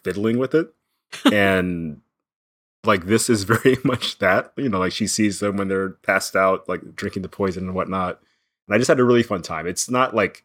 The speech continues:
Speaker 1: super great. A lot of the actors are, like, almost versions of other actors, but it, like, hit all the marks in, like, the really nice way. It's a nice movie to watch with someone. So Rosalind on Hulu. Deb,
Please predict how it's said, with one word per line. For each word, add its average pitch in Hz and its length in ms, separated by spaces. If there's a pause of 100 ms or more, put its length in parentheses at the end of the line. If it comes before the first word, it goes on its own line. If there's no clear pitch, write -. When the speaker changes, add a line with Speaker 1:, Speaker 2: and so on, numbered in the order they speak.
Speaker 1:
super 131 480
great. 110 320
A 104 40
lot 110 160
of 113 60
the 107 140
actors 104 280
are, 98 300
like, 90 240
almost 104 380
versions 98 340
of - 140
other 95 240
actors, 143 640 (420)
but 104 140
it, 104 60
like, 104 180
hit - 240
all 107 180
the 98 80
marks 87 340
in, 87 60
like, 82 140
the 82 100
really 85 240
nice 80 260
way. 76 100
It's 82 120
a 120 40
nice 123 180
movie 135 100
to 110 80
watch 95 240
with 87 160
someone. 60 460 (480)
So 98 340
Rosalind 87 640
on 87 320
Hulu. 95 380 (1300)
Deb, 110 320